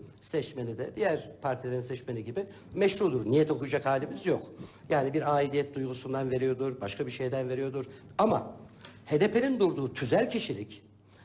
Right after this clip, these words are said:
e, ve bu tüzel kişiliği seslendirenler hem Türk siyasal yaşamına hem de bu coğrafyaya karşı bir,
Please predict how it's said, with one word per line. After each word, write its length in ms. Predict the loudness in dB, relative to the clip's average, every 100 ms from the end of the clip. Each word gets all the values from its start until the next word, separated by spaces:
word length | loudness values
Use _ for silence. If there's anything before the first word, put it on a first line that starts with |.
| -20 -12 -6
e, 60 | -4 -2 -4 -4 -6 -10 -4
ve 120 | -2
bu 160 | -2 -4
tüzel 360 | -2 2 4 2
kişiliği 380 | -2 0 0
seslendirenler 920 | 2 0 2 2 4 4 4 2 -2 -8 -20 -20 -20 -4
hem 300 | 2 2 2
Türk 180 | -4 -4
siyasal 460 | 2 4 4 4
yaşamına 540 | 4 4 2 2 0 -4 -10 -20 -4
hem 240 | 0 4
de 180 | 4 4
bu 260 | 2 2 -2 -2
coğrafyaya 600 | 4 6 4 4 4 4
karşı 500 | 2 0 0 0 -2 -8 -20 -20 -10 -2
bir, 240 | -2 -2